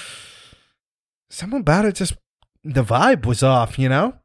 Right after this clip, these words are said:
It just didn't really feel right." And then he puts out,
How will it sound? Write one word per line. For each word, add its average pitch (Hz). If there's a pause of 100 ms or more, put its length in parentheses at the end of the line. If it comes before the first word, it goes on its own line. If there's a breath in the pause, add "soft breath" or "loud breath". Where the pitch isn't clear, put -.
It 135
just -
didn't 190
really 185
feel 180
right." 135
And 147
then 160
he 156
puts 175
out, 175